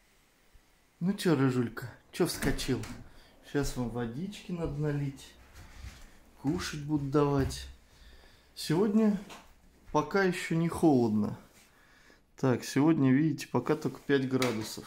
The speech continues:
Но вообще я смотрел, восемь градусов было написано. Восемь. Да, Сень? Жуть, жуть, жуть. Жуть, пойдем. Пойдем кушать будем щас. Пойдем кушать щас будем.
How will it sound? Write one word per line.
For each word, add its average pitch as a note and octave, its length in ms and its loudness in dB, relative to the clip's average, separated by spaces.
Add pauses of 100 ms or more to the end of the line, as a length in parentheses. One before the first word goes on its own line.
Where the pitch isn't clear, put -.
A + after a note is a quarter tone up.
(100)
Но C3 140 2
вообще C#3 300 0
я D#3+ 60 4
смотрел, D3 540 -2 (800)
восемь C3+ 480 6
градусов A2 520 0
было A2 240 0
написано. A2+ 580 2
Восемь. A#2+ 420 0 (400)
Да, C#3 180 2
Сень? B2+ 240 -4 (100)
Жуть, C3+ 360 -2
жуть, C3+ 180 -2 (140)
жуть. B2+ 240 -2 (680)
Жуть, D3 160 0
пойдем. E3 460 0 (440)
Пойдем F3+ 260 2
кушать - 420 -2
будем B2 240 -2
щас. - 180 -10 (100)
Пойдем D#3+ 300 4
кушать - 420 -4
щас C#3+ 120 2
будем. C3 180 -2